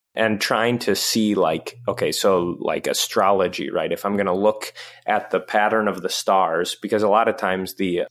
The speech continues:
I, I'm thinking especially in, like, King Nebuchadnezzar's court, right? His, the wise men are oftentimes also astrologers. So they're the ones who have looked into the heavens and seen in the stars some kind of,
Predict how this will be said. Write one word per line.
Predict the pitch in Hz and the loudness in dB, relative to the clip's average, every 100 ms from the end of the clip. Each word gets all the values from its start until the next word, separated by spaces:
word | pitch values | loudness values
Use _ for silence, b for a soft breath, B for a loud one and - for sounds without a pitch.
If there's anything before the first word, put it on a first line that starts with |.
| b b _ _ - | b b _ _ -6
I, | 98 | -4
I'm | 92 101 | -2 -4
thinking | - 113 107 107 | -2 -4 0 0
especially | 87 - 113 - - 101 90 | -2 0 0 0 0 2 2
in, | 92 95 90 - b b b _ _ _ _ _ | 0 0 -2 -8 b b b _ _ _ _ _
like, | - 87 | -8 -6
King | - 120 110 | -4 0 2
Nebuchadnezzar's | 107 107 - 95 104 104 98 - | 2 0 0 0 0 2 0 -2
court, | - - 107 85 - - - - | -8 0 2 2 0 -12 -12 -4
right? | 95 - | -2 0
His, | 123 110 90 - | 0 0 0 -2
the | 92 | 0
wise | 98 107 110 98 | 2 2 2 0
men | 95 90 90 | 0 0 0
are | - 87 87 | -2 -2 2
oftentimes | 95 92 101 90 98 87 92 | 2 0 -2 -4 -4 -2 -2
also | 85 - 92 | -2 0 0
astrologers. | 95 - 101 92 92 - - - - - B B B | 0 0 0 2 0 0 -2 -4 -6 -10 B B B
So | - 104 | 2 4
they're | 110 117 110 | 6 6 4
the | 104 | 4
ones | 98 101 101 98 | 4 4 2 -2
who | - 98 | -2 -2
have | 98 92 | -2 -4
looked | 110 131 - | 0 0 0
into | 110 104 | -4 -2
the | 95 | -2
heavens | 92 104 98 92 92 92 - | 0 0 0 -4 -6 -8 -8
and | 92 90 92 | -6 -6 -4
seen | - 127 117 110 107 - | -2 -2 0 -2 -2 -4
in | 107 113 110 | 0 0 2
the | 95 | 0
stars | - - 104 98 90 87 90 - - B B B | -2 -2 2 2 2 2 -2 -4 -12 B B B
some | - 113 107 107 104 | -2 2 2 2 -2
kind | - 95 98 92 | -2 -2 0 0
of, | 90 90 | -2 -6